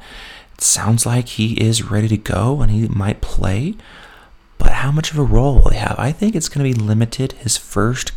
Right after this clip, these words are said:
game at least, maybe first couple games. So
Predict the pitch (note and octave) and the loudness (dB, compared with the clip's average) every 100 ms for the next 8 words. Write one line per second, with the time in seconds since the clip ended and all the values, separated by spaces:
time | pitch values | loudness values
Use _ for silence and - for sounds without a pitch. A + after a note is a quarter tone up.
0 | - G2+ G#2 A2+ - - G#2 B2+ - G#2 | -8 -4 0 0 -2 -2 -4 -2 -4 -4
1 | A2+ - A2 - - - - D#3 F3 - | -4 -6 -4 -4 -4 -2 0 0 -2 -6
2 | - - - - - - - - - - | -12 -20 -18 -18 -20 -20 -20 -12 -6 -2
3 | A2 G#2+ | 2 2